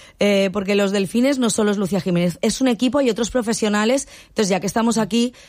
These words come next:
¿qué otros profesionales hay? ¿Qué otros servicios? ¿Qué, qué acompañamiento? ¿Qué es lo que nos vamos a encontrar ahí en esa escuela infantil?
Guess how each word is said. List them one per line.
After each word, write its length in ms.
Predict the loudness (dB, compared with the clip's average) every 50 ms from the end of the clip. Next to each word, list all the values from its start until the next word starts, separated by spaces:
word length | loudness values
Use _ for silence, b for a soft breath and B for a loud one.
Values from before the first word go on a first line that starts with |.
| B B B B
¿qué 80 | 0 0
otros 180 | 0 0 -2 -4
profesionales 560 | -6 -6 -4 -2 -2 0 0 0 0 0 0
hay? 160 | 0 0 0
¿Qué 120 | 0 0
otros 180 | 0 0 0 0
servicios? 640 | 0 -2 -2 -2 -2 -4 -2 -2 -2 -2 -2 -2 -2
¿Qué, 180 | -2 -2 -2 -4
qué 180 | -2 0 0
acompañamiento? 1000 | 0 2 2 0 0 0 0 0 -2 -2 -2 -2 -2 0 0 -2 -2 -2 -4 -2
¿Qué 80 | -2 -2
es 60 | -2
lo 80 | 0
que 100 | -2 -2
nos 100 | -2 0
vamos 240 | 0 0 0 0 0
a 60 | -2
encontrar 340 | -2 0 0 0 0 2 2
ahí 160 | 2 0 0
en 60 | 0 0
esa 140 | -2 -2
escuela 260 | -4 -2 0 0 0 0
infantil? 420 | 0 0 -2 0 2 0 0 0